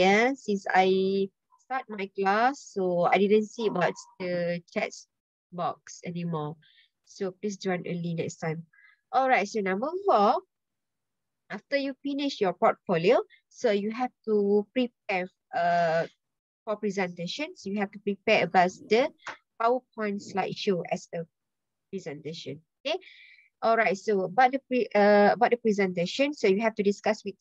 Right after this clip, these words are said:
your group lah, with your partner. You want to choose, uh, the only one to present, or all of you have to present. So I give you the liability. So it's up to you who want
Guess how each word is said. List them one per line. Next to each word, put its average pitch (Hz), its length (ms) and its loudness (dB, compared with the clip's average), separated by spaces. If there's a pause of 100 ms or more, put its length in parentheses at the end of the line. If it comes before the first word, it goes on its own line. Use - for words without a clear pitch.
your 185 360 -2 (100)
group 240 220 -4
lah, 220 240 -2
with 190 200 -8
your 185 220 -10
partner. 190 380 -4 (560)
You 196 120 -2
want 247 220 -2
to 285 160 -4
choose, 359 420 4 (240)
uh, 202 280 0
the 208 180 2
only 247 200 0
one 269 300 -2
to 240 80 -6
present, 269 460 0 (100)
or 190 380 6 (300)
all 277 260 -2
of 196 160 -4
you 196 120 -2
have 185 180 -4
to 190 100 -4
present. 165 500 -4
So - 140 0
I 190 140 4
give 240 200 -4
you 240 100 -6
the 190 100 0
liability. 175 720 0 (360)
So - 220 -10
it's - 280 -20
up 196 200 -10
to 220 80 -6
you 294 320 -8 (320)
who 220 60 -8 (120)
want 208 160 -4